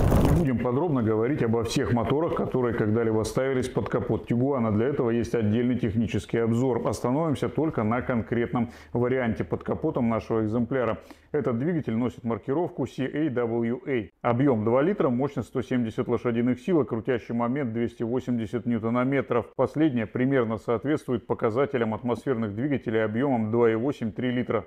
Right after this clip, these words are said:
Это чугунная рядная четвёрка с двумя верхними распредвалами, цепным приводом газораспределительного механизма, с возвращателем на впуске, с гидрокомпенсаторами, турбиной и непосредственным впрыском топлива с Т Н В Д.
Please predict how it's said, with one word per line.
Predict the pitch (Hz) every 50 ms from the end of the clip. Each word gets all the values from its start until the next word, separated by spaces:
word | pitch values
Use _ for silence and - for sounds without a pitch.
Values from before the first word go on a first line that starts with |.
| -
Это | - 156 156 - 131
чугунная | - - 135 127 120 123 151 180 165 139 120 113 113
рядная | 127 131 123 113 117 110 107
четвёрка | - 113 - 123 139 147 127 - -
с | 104 95
двумя | 110 117 123 131 123
верхними | 120 123 113 - 117 113 110
распредвалами, | 110 107 104 - - 120 110 110 113 123 143 151 135 120 107
цепным | - - 113 - 139 131 117 -
приводом | - 123 123 113 110 110 110 107
газораспределительного | 107 110 104 110 110 104 - - 120 117 120 123 110 - - 113 110 110
механизма, | 117 113 - - 123 123 139 165 156 139 143 127
с | 113 -
возвращателем | - 110 107 113 113 117 117 - - - 131 110 117 117 110 107 107 110
на | 113 107
впуске, | - - _ - 156 170 - - - 123
с | 104 101
гидрокомпенсаторами, | 104 127 147 123 117 110 107 - 113 101 - 120 113 - - 139 156 151 - 127 123 117 113
турбиной | - - - 120 113 107 110 135 165 165 156 151
и | 151 - 139 139 165
непосредственным | 170 147 147 - 127 113 - - 123 120 110 - - 131 123 127 123 113
впрыском | - _ 120 120 101 - - 123 117
топлива | 113 - 135 113 - 120 113 110 110
с | - -
Т | - 123 117
Н | 113 113
В | 117 123
Д. | 123 123 117 98